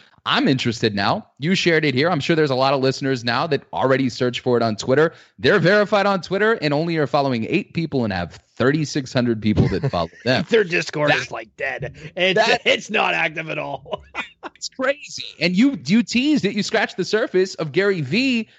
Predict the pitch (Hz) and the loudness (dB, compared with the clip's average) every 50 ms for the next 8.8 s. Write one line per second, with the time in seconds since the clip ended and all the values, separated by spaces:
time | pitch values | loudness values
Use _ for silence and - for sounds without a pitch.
0 | _ _ _ _ _ _ _ _ - 165 220 262 262 247 247 240 220 208 190 180 | _ _ _ _ _ _ _ _ 0 2 2 2 4 2 4 4 2 2 0 0
1 | 180 196 190 - 214 214 190 180 151 - - 196 208 254 247 233 208 185 - 165 | 0 0 2 0 0 0 0 -4 -6 -2 0 2 2 4 4 4 2 2 0 -2
2 | 180 175 156 151 156 170 196 208 202 190 196 190 180 - - 214 185 160 143 - | -4 -2 0 0 2 4 4 4 4 4 2 2 0 0 0 0 0 0 -2 -6
3 | - - 156 139 160 165 170 151 165 165 151 131 113 98 117 135 143 151 151 160 | -6 -4 -4 -2 -2 -2 0 0 0 0 -2 -4 -6 -2 0 0 0 0 0 -2
4 | 160 156 139 123 123 156 165 143 131 135 151 151 143 165 160 135 117 101 - 123 | -2 -2 0 0 0 0 2 2 2 2 2 2 0 -2 -2 -2 -6 -4 0 2
5 | 131 139 147 147 151 151 139 131 127 110 131 151 165 143 135 143 - - - - | 4 4 4 4 4 4 4 2 2 2 2 0 2 0 -2 -4 -4 -4 0 2
6 | 117 131 135 131 131 131 127 143 151 - - 151 135 123 113 110 123 127 135 131 | 4 4 4 4 2 0 0 -2 -2 -2 -2 -2 -2 -2 -2 -2 -2 -4 -4 -4
7 | - 147 127 110 110 120 127 123 123 113 117 120 113 101 101 107 104 95 - - | -4 -4 -2 0 2 2 2 2 2 2 0 0 0 0 0 0 0 -2 -4 -6
8 | 80 78 76 - - - 87 87 90 90 - 113 131 147 143 120 | -8 -8 -10 -10 -6 -4 -2 -2 -2 -2 -2 2 2 2 2 2